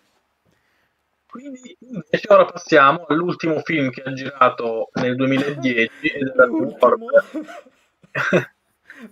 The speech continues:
Speaker 1: Ma piangi per il film o perché era l'ultimo?
Speaker 2: No, piango perché io voglio vedere altro di Carpenter, cioè, dai.
Speaker 1: Eh, lo so.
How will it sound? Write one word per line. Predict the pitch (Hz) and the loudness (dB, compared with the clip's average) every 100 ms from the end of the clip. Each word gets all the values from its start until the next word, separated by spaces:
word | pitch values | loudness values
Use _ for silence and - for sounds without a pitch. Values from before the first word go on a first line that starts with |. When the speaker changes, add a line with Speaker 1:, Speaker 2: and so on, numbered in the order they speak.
| - - _ _ - - | -20 -20 _ _ -20 0
Speaker 1:
Ma | 147 147 | 0 4
piangi | 175 185 190 180 | 4 4 4 2
per | 170 156 | 4 2
il | 156 | 0
film | - 190 233 226 | -6 -2 0 2
o | 208 156 | 2 4
perché | 156 151 | 2 4
era | 143 | 4
l'ultimo? | 123 113 - 107 | 4 2 -8 -12
Speaker 2:
No, | 143 180 175 143 123 | -8 -6 -6 -8 -12
piango | - 180 180 139 | -12 -12 -12 -16
perché | 135 160 | -16 -12
io | 156 | -12
voglio | 135 127 | -14 -20
vedere | 117 117 139 123 | -20 -20 -16 -16
altro | 117 110 117 | -18 -20 -20
di | 110 | -20
Carpenter, | 117 113 110 113 98 110 98 | _ -20 -20 _ _ -20 _
cioè, | 120 104 | -20 -20
dai. | 98 123 104 | -20 -20 -20
Speaker 1:
Eh, | 98 _ _ 120 117 | _ _ _ -6 -4
lo | 113 | -4
so. | 120 110 104 | -4 -6 -6